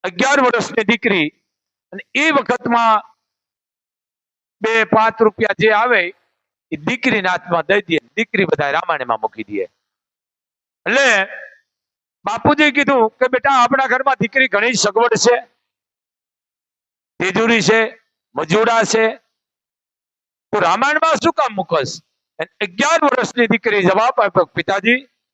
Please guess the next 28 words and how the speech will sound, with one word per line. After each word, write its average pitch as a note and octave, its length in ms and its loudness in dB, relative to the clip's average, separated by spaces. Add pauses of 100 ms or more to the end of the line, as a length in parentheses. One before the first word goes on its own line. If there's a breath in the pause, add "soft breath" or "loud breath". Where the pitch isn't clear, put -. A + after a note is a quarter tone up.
(440)
રામાયણમાં A#3+ 560 0
હું A3 80 2
રૂપિયા A3+ 280 0
એટલા - 320 -6
માટે G3 280 -6
મૂકું F3+ 340 -2
છું - 320 0 (580)
કે E3+ 80 -4
ચોરી A#3+ 480 0
કરનાર A#3 480 0
કોઈ G#3 240 -4
દી G3 200 2
રામાયણ F3 380 0
ન D3 220 -2
ખોલે, G#2+ 440 -4 (600)
રામાયણ G#3 500 0
ખોલે F3+ 320 0
દુનિયામાં F3+ 460 -2
ચોરી E3 320 0
ન A2+ 240 -2
કરે. G#2 240 -4 (460)
આ, G3+ 40 -4
આ C4 360 4
ગ્રંથની A3 520 0
તાકાત E3+ 420 0
છે, G2 560 -2 (540)
આ A#3 160 -2
મહાભારત. E3 540 0